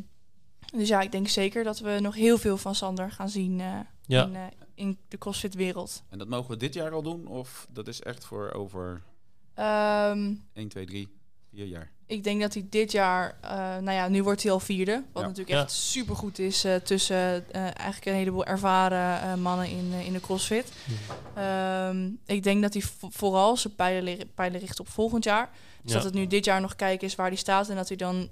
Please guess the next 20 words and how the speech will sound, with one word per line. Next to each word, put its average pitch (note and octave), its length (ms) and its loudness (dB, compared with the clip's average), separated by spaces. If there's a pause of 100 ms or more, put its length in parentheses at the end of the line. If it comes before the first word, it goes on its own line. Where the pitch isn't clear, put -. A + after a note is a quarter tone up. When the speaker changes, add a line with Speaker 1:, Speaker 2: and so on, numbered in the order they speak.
(120)
Speaker 1:
een F#3+ 260 0
jaar F#3+ 240 8
lang F#3+ 220 2
gaat F#3+ 140 -6
trainen. A3 400 0 (360)
En G3+ 100 -4
dat G3 100 2
we G3+ 80 0
hem F#3+ 140 0
dan F#3 220 2
wel F#3 160 0
zien, F#3+ 360 -2
eh, F3+ 60 -6 (120)
individueel F#3 600 -2
op - 160 -12
de, F3+ 260 -4
op G3+ 120 -10
de G3 60 -6
semifinals. G#3+ 800 -2
Speaker 2:
Semifinals B2 480 0